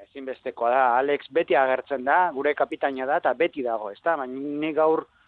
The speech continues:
baita ere goraipatuko nuke, ba, Jonathan Taburen lana, batez ere azkeneko txampan, ez da? E, behar genuen zuzendaritzan, ba,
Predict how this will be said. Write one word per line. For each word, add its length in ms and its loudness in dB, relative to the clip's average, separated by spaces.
baita 160 -2
ere 160 2
goraipatuko 560 0
nuke, 400 -2
ba, 320 2
Jonathan 400 -4
Taburen 400 0
lana, 240 0
batez 320 -4
ere 240 0
azkeneko 480 -2
txampan, 400 -6
ez 80 -20
da? 220 2
E, 240 0
behar 320 2
genuen 400 0
zuzendaritzan, 840 -2
ba, 480 4